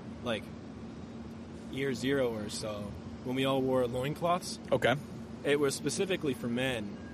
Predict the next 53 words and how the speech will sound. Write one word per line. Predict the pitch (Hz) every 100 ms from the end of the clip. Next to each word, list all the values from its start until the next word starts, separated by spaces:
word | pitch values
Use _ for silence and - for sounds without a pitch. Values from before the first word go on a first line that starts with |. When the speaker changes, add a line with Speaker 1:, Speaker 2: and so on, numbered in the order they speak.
| -
Speaker 1:
when | 123
they | 131
were | 127 120 - -
gonna | 139 139
have | 139 135
to |
go | 127
into, | 123
like, | 127 113
a |
physical | 117 123 120 113
conflict. | 110 123 143 156 - - -
There's | 127
actually | 160 - 139
a |
way | 127 143
to | 120
tie | - 127 127
the | 135
loincloth | 117 117 120 113 110 95 - 92 107
around | 117 117
your | 107
pelvis | 98 104 87 85 - - 127
Speaker 2:
Mm. | 127 107
Speaker 1:
called | 117 -
girding. | 107 92 85 -
Speaker 2:
Mm. | 139 123 92
Speaker 1:
So | 110
you |
gird | 98 107 98
your | 98
loins, | 95 85 - - - - - - -
which | 123 131
is, | 123
which | - 131 120
is | 113
obviously | 135 127 - 123
now | 117
a |
euphemism | 110 117 117 107 107
for, | 110
like, | 101 - -
prepare | 139 131 135 120
and | 107
get | 110 104
ready. | 117 110 104 - - 120
Speaker 2:
Yes. | 104
Speaker 1:
Let's | 98 - - -
go | 107
fucking | - 101 98
do | 95
this. | 98
Speaker 2:
Sure. | - 104